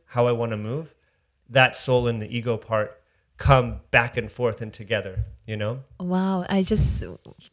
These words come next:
Speaker 2: from what we are talking, uh, guys, I just got an insight that probably, um, we, we do ecstatic dance in ether. So when we feel ether, then we dance,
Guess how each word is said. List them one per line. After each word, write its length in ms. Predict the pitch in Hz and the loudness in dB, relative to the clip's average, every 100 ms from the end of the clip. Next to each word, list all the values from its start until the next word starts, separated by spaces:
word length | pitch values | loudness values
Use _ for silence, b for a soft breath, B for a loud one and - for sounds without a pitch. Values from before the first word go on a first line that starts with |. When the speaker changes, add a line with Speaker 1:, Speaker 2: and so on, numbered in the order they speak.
| - - | -20 -20
Speaker 2:
from 380 | - 180 190 185 | -4 -2 -2 2
what 200 | 208 208 | 0 2
we 120 | 196 | 0
are 100 | 185 | 0
talking, 640 | 175 185 185 190 165 - - - | 0 -4 -4 -6 -6 -10 -18 -8
uh, 180 | 180 | -8
guys, 680 | 180 180 - 175 180 - - - | -6 -8 -6 -6 -2 -2 -2 -6
I 140 | 185 | -6
just 220 | 170 175 - | -4 -4 -4
got 240 | 175 175 | -4 -4
an 80 | 175 | -6
insight 580 | 190 180 - 170 180 175 | -4 -4 -2 -4 -4 -6
that 200 | 175 - b b b b | -8 -8 b b b b
probably, 960 | - 247 320 311 262 247 226 214 202 - _ | -2 0 2 2 4 2 2 -2 -4 -10 _
um, 640 | 175 185 180 175 180 180 165 - _ - | -6 -2 -2 -2 -4 -8 -12 -20 _ -4
we, 400 | 208 208 208 196 _ _ _ _ | 2 2 2 -4 _ _ _ _
we 420 | 208 208 226 220 - _ _ _ _ _ - | 0 2 4 0 -4 _ _ _ _ _ -2
do 200 | 220 202 - | 0 0 -2
ecstatic 560 | 214 - 214 220 226 | 0 4 4 4 4
dance 300 | - 185 202 - | 4 4 4 0
in 140 | 190 - | 0 0
ether. 400 | 220 - 165 160 - _ _ _ - | 8 8 8 -4 -12 _ _ _ -6
So 140 | 208 | 0
when 180 | 214 226 | 2 4
we 120 | 220 | 2
feel 480 | 202 - 220 262 294 - | 0 -2 0 0 -2 0
ether, 400 | 185 - 240 320 427 _ _ _ _ _ _ b b b b b b _ | 6 6 6 2 0 _ _ _ _ _ _ b b b b b b _
then 220 | - 220 233 | 6 8 8
we 100 | 220 | 6
dance, 680 | 175 143 180 165 - - | 6 2 -4 0 2 2